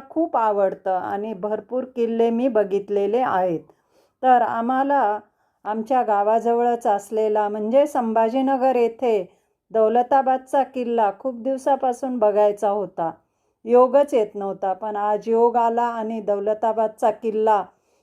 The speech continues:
म्हणजेच देवगिरी किल्ला असेही म्हणतात, ते बघण्याचा योग आला. तर हा महाराष्ट्रातील छत्रपती संभाजीनगर जिल्ह्यातील दौलताबाद गावात स्थित आहे.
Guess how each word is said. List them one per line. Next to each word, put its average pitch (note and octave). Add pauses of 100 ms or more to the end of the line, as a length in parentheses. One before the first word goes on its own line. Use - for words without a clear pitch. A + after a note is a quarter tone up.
(140)
म्हणजेच B3
देवगिरी A#3
किल्ला A#3
असेही G#3+
म्हणतात, F3+ (540)
ते A#3
बघण्याचा G3+
योग G#3+
आला. F#3+ (600)
तर G#3+ (220)
हा B3+
महाराष्ट्रातील B3 (100)
छत्रपती C4+
संभाजीनगर A3+ (520)
जिल्ह्यातील A3+
दौलताबाद B3+
गावात G#3
स्थित C4
आहे. F3+